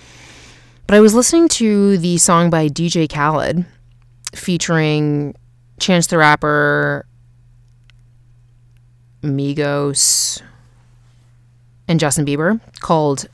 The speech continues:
I'm the One. And this guy's talking about "My cake came up"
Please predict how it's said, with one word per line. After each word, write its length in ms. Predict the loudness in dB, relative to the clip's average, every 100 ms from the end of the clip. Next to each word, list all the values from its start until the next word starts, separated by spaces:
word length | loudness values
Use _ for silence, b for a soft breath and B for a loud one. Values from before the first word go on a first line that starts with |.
| -4
I'm 180 | -2 0
the 100 | -2
One. 300 | -2 -2 -6 B B B B B B B B -6 2
And 120 | 4
this 120 | 4
guy's 260 | 4 4 4
talking 460 | 2 0 2 2
about 340 | 4 4 2 2
"My 200 | 0 -2
cake 420 | -4 -4 -4 -8
came 300 | -4 -2 0
up" 240 | -4 -6